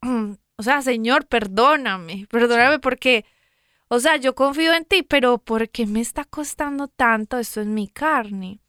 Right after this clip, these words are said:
Speaker 2: Sí.
Speaker 1: Y es como recordar también todo lo que ya el Señor me ha dicho en su palabra y también recordar todo lo que ha hecho por mí. Yo no sé,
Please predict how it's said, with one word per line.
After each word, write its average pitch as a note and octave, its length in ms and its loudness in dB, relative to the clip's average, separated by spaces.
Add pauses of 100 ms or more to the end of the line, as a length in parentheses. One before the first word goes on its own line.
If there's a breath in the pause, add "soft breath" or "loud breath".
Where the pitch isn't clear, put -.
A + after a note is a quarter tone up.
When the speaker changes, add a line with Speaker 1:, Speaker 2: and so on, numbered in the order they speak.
(260 loud breath)
Speaker 2:
Sí. - 220 -12
Speaker 1:
Y B3+ 140 2
es A#3+ 180 2
como C4+ 640 0
recordar G3+ 1080 -4 (1200)
también G#3 400 -2
todo A3+ 260 0
lo G#3+ 140 -4
que A3 180 -10
ya G#3 140 -2
el G#3 100 -4
Señor A3 480 -4 (320)
me A3 140 -2
ha G#3+ 100 0
dicho G#3+ 260 -2
en A#3 80 -2
su A#3 140 -2
palabra A3+ 680 0 (440)
y C#4 160 -2
también B3+ 500 0
recordar C#4 640 0 (140)
todo D4 360 2
lo A3+ 140 -4
que - 120 -10
ha G3 40 -2
hecho G3+ 180 -8
por G#3 200 -8
mí. G3 200 -8
Yo B3 180 0
no D#4+ 140 -2
sé, C4 300 -4